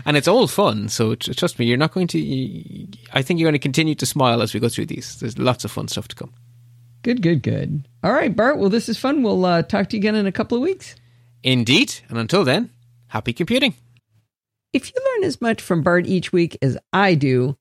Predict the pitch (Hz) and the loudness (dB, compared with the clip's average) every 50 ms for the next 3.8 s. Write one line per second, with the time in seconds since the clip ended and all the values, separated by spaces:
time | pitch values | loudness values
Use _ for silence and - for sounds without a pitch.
0 | _ _ _ - 262 320 - - 508 - - - 269 247 202 208 202 196 - - | _ _ _ -2 -2 0 0 0 -2 0 0 -2 -2 0 0 2 2 2 2 2
1 | 170 165 151 170 170 - - - 139 120 123 139 165 208 226 - - - 104 - | 2 2 2 0 0 0 0 -2 -2 0 2 2 2 0 0 -4 -10 -4 0 0
2 | 175 170 214 254 - - - - 160 151 151 151 - - - 160 165 220 220 - | 2 2 2 -2 -4 -4 -2 0 2 2 2 0 -2 0 0 2 2 0 -2 -2
3 | - 175 180 180 185 165 - - 147 147 131 127 135 147 139 | -2 0 0 2 0 0 -2 -2 0 0 2 2 2 0 -2